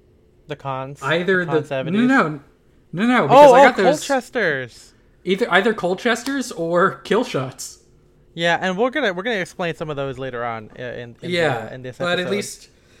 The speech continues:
Speaker 2: but yeah, I mean, for a long time, I didn't really wear sneakers either, so.
Speaker 1: Yeah,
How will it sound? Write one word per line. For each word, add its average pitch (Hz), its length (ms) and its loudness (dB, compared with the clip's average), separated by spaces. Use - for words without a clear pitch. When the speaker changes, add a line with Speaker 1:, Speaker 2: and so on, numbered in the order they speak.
Speaker 2:
but 165 80 -6
yeah, 240 140 4
I 170 100 0
mean, 165 140 -6
for 180 140 -8
a 175 60 -2
long 175 200 -4
time, 165 200 -4
I 139 120 -4
didn't 175 180 -2
really 110 180 -10
wear 107 160 -14
sneakers 110 440 -14
either, 120 340 -10
so. 107 380 -14
Speaker 1:
Yeah, 185 340 -2